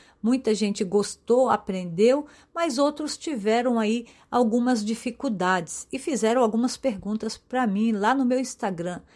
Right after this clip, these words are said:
Regina Ferreira cinco underline oficial, e na minha fanpage também lá do Facebook, Regina Ferreira cinco underline oficial. E por esta razão, estou aqui pra responder as dúvidas de vocês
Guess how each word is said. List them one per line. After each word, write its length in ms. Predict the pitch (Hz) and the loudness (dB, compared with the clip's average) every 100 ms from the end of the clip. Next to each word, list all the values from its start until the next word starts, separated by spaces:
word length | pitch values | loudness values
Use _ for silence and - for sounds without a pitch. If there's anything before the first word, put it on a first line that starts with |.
| _ - | _ -6
Regina 580 | 202 185 156 240 254 | -4 -2 0 0 2
Ferreira 480 | 254 226 202 233 214 | 0 0 2 2 2
cinco 520 | - - - 240 240 | -4 -6 -2 -2 0
underline 500 | 220 202 190 202 220 | -2 0 -2 -2 0
oficial, 720 | 233 233 220 - 226 175 165 - - - | -2 -6 -10 -4 -2 -2 -4 -8 -18 -8
e 80 | 302 | -2
na 160 | 330 | -2
minha 180 | 320 320 | 0 -4
fanpage 600 | - 320 - 240 254 240 | -4 -6 0 2 2 -2
também 340 | 269 226 208 | -2 0 2
lá 100 | 233 | 0
do 140 | 220 226 | -2 -4
Facebook, 800 | - 233 - 214 175 214 208 180 | -2 -4 -2 -6 -2 -2 -2 -6
Regina 500 | 180 196 - 220 254 | -4 -4 0 0 0
Ferreira 460 | - 233 214 202 185 | 0 0 2 0 -2
cinco 420 | - 214 220 240 | -4 -2 -2 0
underline 480 | 226 220 196 202 226 | 0 0 -2 -2 -2
oficial. 640 | 226 226 - 254 156 156 - - - - | -4 -10 -6 -4 -4 -8 -18 -20 -20 -8
E 100 | 185 | -6
por 220 | - 196 | 0 2
esta 320 | 190 196 - | 2 0 0
razão, 500 | 214 269 226 226 277 - - _ | 2 2 2 2 0 -4 -20 _
estou 320 | - - 311 | -10 -2 0
aqui 240 | 302 302 269 | 2 0 -2
pra 140 | 262 | 0
responder 640 | 254 262 - 254 202 233 - | 0 0 0 2 4 2 2
as 240 | 233 214 185 | -2 -2 -4
dúvidas 600 | 208 262 240 214 240 - | -2 -2 -2 -2 -4 -4
de 240 | 170 294 | -6 -6
vocês 600 | 330 330 - - 208 247 | -2 -4 -4 -2 -2 -2